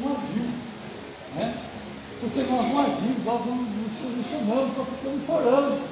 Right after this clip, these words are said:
esperando, né, que alguém venha pegar, ah, nos pegar e levantar pra cima. Né? Neemias se assentou, chorou muito,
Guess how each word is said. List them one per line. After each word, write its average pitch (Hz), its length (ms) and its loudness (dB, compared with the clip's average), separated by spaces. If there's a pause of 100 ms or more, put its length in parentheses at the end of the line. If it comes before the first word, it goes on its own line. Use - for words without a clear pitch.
(200)
esperando, 262 600 4
né, 285 420 4
que 277 80 0
alguém 247 480 4
venha 277 300 2 (260)
pegar, 262 600 4 (180)
ah, 240 460 4
nos - 160 -2
pegar 269 560 4
e 285 580 0
levantar 262 460 4
pra 269 120 -2
cima. - 480 0 (1700)
Né? 226 100 4
Neemias 269 600 4
se 294 60 -2
assentou, 240 680 2
chorou 285 460 4
muito, 285 420 2